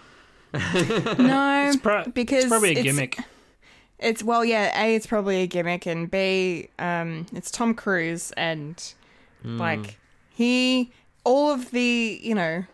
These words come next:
Speaker 2: all of the stunts that he does, like, could be done for so much cheaper, and,
Speaker 1: Mm.
Speaker 2: you know, like, it's, I would love to know how much money it
Speaker 1: Yeah.
Speaker 2: is, like, he, he, like, like, not just how much they're spending on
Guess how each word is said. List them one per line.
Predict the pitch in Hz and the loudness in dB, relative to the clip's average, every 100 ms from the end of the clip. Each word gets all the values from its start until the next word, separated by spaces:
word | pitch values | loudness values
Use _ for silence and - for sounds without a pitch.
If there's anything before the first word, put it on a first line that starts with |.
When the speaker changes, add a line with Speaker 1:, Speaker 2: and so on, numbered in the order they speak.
| - | -6
Speaker 2:
all | 208 | -4
of | 233 | -2
the | 233 | -4
stunts | 220 220 190 - | -4 -2 -4 -4
that | 185 | -8
he | 185 | -6
does, | 175 180 170 - | -2 -2 -2 -4
like, | 160 - - _ | -6 -6 -20 _
could | - 202 175 165 | -8 -6 -6 -6
be | 185 | -6
done | 175 170 160 156 - | -2 -4 -4 -10 -16
for | - 170 | -12 -10
so | - 170 | -6 -6
much | 139 156 | -8 -12
cheaper, | - 175 160 - 151 | -12 -10 -10 -8 -8
and, | 151 143 156 _ | -8 -12 -16 _
Speaker 1:
Mm. | 117 113 117 110 98 95 | -6 -2 -2 -4 -6 -6
Speaker 2:
you | 175 | -6
know, | 151 143 160 - - | -6 -6 -10 -16 -8
like, | 175 170 | -6 -4
it's, | 185 170 - - - | -6 -8 -10 -10 -4
I | 247 | -2
would | 311 | 0
love | 226 202 | 0 -2
to | - | -2
know | 190 | -2
how | 175 180 | -2 -4
much | 170 - - - _ _ | -4 -6 -10 -14 _ _
money | 208 185 165 156 185 - _ _ - | -4 -4 -4 -6 -10 -12 _ _ -8
it | 233 98 | -6 -4
Speaker 1:
Yeah. | 101 107 113 107 95 | -2 0 0 0 -2
Speaker 2:
is, | 127 | -4
like, | 165 - | -4 -2
he, | 208 | -4
he, | 190 220 | -2 0
like, | 208 190 - - | 0 -2 -8 -4
like, | 220 196 - - - - - | -2 -2 -6 -20 -20 -20 -4
not | 254 247 | -2 0
just | 247 - | 0 0
how | 254 | 0
much | 214 180 - | 0 0 -2
they're | 170 | -2
spending | 165 - 196 190 185 180 | -2 -4 -2 0 0 0
on | 175 165 165 | -2 -2 -6